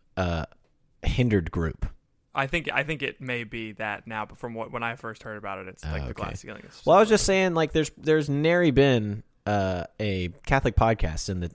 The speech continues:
Speaker 1: in the top, you know, ranks of podcasts.
Speaker 2: Yeah.
Speaker 1: And Father Mike Schmitz broke a lot of records,
Speaker 2: Mm-hmm.
Speaker 1: uh, just by being handsome and knowing about the Bible. And I'm just saying, Seek,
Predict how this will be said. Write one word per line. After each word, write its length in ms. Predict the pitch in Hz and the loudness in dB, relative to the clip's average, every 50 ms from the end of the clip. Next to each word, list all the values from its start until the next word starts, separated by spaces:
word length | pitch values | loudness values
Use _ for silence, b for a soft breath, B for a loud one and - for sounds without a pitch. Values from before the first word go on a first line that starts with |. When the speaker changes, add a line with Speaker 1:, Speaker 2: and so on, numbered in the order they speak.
| - | -6
Speaker 1:
in 100 | - 101 | -4 -4
the 60 | 85 82 | -4 -2
top, 420 | - - - 92 92 - - _ _ _ - | -2 0 0 0 -2 -4 -6 _ _ _ -4
you 100 | 110 95 | -4 -4
know, 140 | 82 78 78 | -2 -4 -6
ranks 640 | 76 82 87 95 98 92 - - - - - - - - | -4 -2 -2 -2 -2 -2 -6 -8 -10 -10 -10 -12 -10 -10
of 140 | 92 - - | -8 -2 -2
podcasts. 600 | - 80 80 - - - - - - - - - | -2 -2 -2 -8 -8 -8 -8 -8 -10 -14 -12 -10
Speaker 2:
Yeah. 240 | - 117 113 104 98 - - b b b b b b b - | -10 -10 -10 -10 -12 -18 -20 b b b b b b b -4
Speaker 1:
And 300 | - 101 98 95 92 90 | -2 0 0 2 0 0
Father 160 | - 113 113 117 | 0 0 0 2
Mike 100 | 117 113 | 0 -2
Schmitz 180 | - - 127 - | -2 -2 -4 0
broke 220 | - 113 113 - - | 2 2 2 2 2
a 20 | |
lot 180 | 107 104 113 107 | 2 2 2 2
of 160 | 98 95 - | 0 -2 0
records, 600 | 101 107 117 131 - - - - - - - - - - - _ _ _ - - - - | 2 2 2 2 0 -8 -14 -12 -14 -14 -14 -16 -20 -20 -20 _ _ _ -20 -18 -8 -4
Speaker 2:
Mm-hmm. 360 | 90 92 73 65 60 - - - | -4 -2 -2 -2 -6 -6 -8 -10
Speaker 1:
uh, 20 | - _ _ _ - - 87 | -12 _ _ _ -16 -10 -6
just 220 | 101 113 107 - | -2 -2 -2 2
by 120 | - 98 92 | 2 2 2
being 240 | 85 101 95 90 | 2 0 -2 -2
handsome 440 | 87 95 95 98 - - 135 143 147 147 - | -2 -2 -4 -4 -2 -4 -4 -4 -6 -8 -6
and 160 | - 101 95 | -4 -4 -2
knowing 240 | 92 92 92 92 90 | -2 -2 -2 -2 -2
about 140 | 90 87 - | -4 -6 -6
the 80 | - | -6
Bible. 280 | - 87 104 - - - _ _ b b b b b b b b b b b b - | -6 -6 -6 -6 -8 -14 _ _ b b b b b b b b b b b b -2
And 680 | - 104 101 98 95 92 90 85 85 85 82 - - - _ _ _ _ _ _ _ _ _ _ _ - | 0 2 4 4 4 4 2 0 -2 -4 -8 -8 -12 -12 _ _ _ _ _ _ _ _ _ _ _ 0
I'm 220 | 101 113 127 127 | 2 2 2 2
just 200 | 113 110 113 - | 2 0 0 0
saying, 340 | - - 101 92 90 87 85 | 2 2 2 2 0 -2 -2
Seek, 440 | - - - 117 107 - - - - | -4 -2 -2 -2 -2 -2 -8 -20 -20